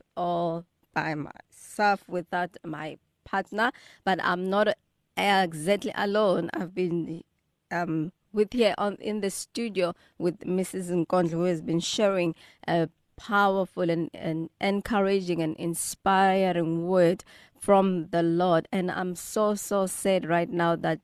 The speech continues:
you know, the show is just about to end. We only have about two minutes or so for us to round it all up, and you just pray for our listeners.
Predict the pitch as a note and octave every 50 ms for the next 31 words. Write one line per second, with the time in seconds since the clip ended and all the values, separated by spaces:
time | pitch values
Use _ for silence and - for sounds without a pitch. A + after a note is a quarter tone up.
0 | - - - E3+ E3+ E3+ E3+ E3 D#3+ E3 - E3+ E3 - - - - G#3+ G3+ F3+
1 | F#3 F3 - - - F3+ E3+ - - D#3+ D#3 D#3+ D#3+ - - - - - - F3
2 | E3 D#3+ D#3 - - - - _ - F#3 F#3 - G#3 A3 G#3+ G#3+ G#3 G#3+ G3+ F#3
3 | E3 F3 E3+ D#3 E3+ E3+ E3 D#3 - _ _ - - - A3 A3+ A3 G#3 A3 G#3+
4 | G#3+ G#3+ G#3+ G3+ F#3+ - - F#3+ F3+ - - - - G#3+ G3 F3+ F3+ F#3 - -
5 | - - _ - - F3+ E3 - - F#3 F#3+ F#3+ - - - F#3 F3 E3+ E3 E3
6 | E3+ F#3 G3 G3+ G3+ F3+ F3+ D#3 - - F#3 F#3+ F#3+ F#3 - - - F3 - -
7 | F3+ F3 F3 E3+ E3 - - F3+ F#3 - - - - - G#3 F#3 F3+ E3+ - F#3
8 | D#3+ D#3 E3 E3 E3 E3 D#3+ D#3+ E3+ F3 F3+ - - - E3+ E3+ D#3+ D#3+ D3+